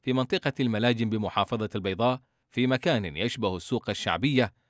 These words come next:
لا تتوفر فيها أبسط مقومات الحجر ولا الحجر الصحي المزعوم.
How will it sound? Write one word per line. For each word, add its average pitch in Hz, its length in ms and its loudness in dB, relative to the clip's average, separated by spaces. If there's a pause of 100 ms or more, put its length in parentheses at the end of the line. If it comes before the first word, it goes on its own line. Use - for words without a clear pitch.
(140)
لا 80 100 -6
تتوفر 104 580 0
فيها 110 340 0 (120)
أبسط 135 400 -4
مقومات 113 640 -2
الحجر 117 440 -2 (420)
ولا 208 200 2
الحجر 113 380 -2
الصحي - 360 -8
المزعوم. 90 420 -8